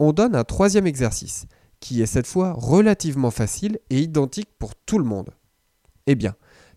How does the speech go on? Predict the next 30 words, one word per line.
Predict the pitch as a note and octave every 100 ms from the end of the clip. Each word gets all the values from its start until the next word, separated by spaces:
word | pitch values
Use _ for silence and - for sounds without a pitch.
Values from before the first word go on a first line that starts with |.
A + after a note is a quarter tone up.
| -
quatre-vingts | F#3 - D#3
pour | C3+ D3
cent | F#3 D#3+
des | A#2+ A#2+
élèves | A#2 G2
vont | G#2
le | G#2 G#2
réussir, | C#3+ D3+ - A2 A#2+ E3 _ _ -
vingt | A#2+ D#3
pour | D#3 C3
cent | -
vont | F3+ B2
le | C3+
rater. | B2+ A#2 G2 G#2+ _ _ _ _ _ -
Ces | - G2+
derniers | G2 C3+ C3+ A2 D#3+ _ -
appartenant | A#2+ B2+ A#2 - A2 G#2+ -
tous | - C#4+ - - _ _ -
à | B2
la | G#2+
moitié | B2+ D#3+ -
de | G#2+ G#2+
classe | A2 A#2 -
qui | - -
a | G#2+ -
échoué | D3+ C#3+ - G#2+ B2
précédemment. | - A#2+ - A#2+ A2 G2 - _ _ _ _ _ _ _ _ -
Habituez-vous | D3+ D3+ D3 D3 C#3 A2+ G2 -
à | A2 G#2
réussir, | C3+ D3 - A#2+ B2+